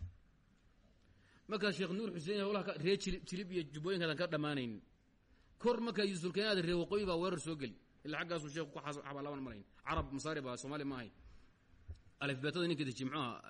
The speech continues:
muxuu ahaa, Alif Maxmale. Ninka Soomaali u dejiye wey. <clears throat> Haddaad kor aadday iyo Sheekh Abaadir iyo, muxuu ahaa, Sheekh Abdaal haddaad aaddana reer Adeer iyo reer Jigjigadan ka dhammaanayn. Nin,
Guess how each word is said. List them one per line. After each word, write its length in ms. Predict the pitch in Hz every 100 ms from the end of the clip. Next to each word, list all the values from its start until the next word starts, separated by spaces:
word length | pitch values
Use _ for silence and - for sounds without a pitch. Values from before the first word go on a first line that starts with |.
| 85
muxuu 160 | 113 147
ahaa, 100 | 127
Alif 120 | 131
Maxmale. 280 | 127 147 127 - - - - -
Ninka 160 | 156
Soomaali 260 | 131 139 151
u 40 |
dejiye 300 | 151 131 135
wey. 140 | 131 90 - - - - - - - - - - - - - - -
<clears throat> 300 | - - - - - - - _ _ _
Haddaad 240 | 160 196 196
kor 140 | 247 262
aadday 320 | 208 190 233 202
iyo 140 | 190 170
Sheekh 260 | - 165 -
Abaadir 440 | 170 180 220 170 175
iyo, 220 | 160 151 - - -
muxuu 140 | 196
ahaa, 440 | 180 147 143 139 - - _ - - -
Sheekh 180 | - 151
Abdaal 340 | 170 151 208 180
haddaad 200 | 185 175
aaddana 240 | 160 165
reer 180 | 143 151
Adeer 200 | 156 175
iyo 100 | 147
reer 100 | 139
Jigjigadan 320 | 131 151 143
ka 80 | 139
dhammaanayn. 380 | 135 120 113 92 - _ - - -
Nin, 180 | 175 190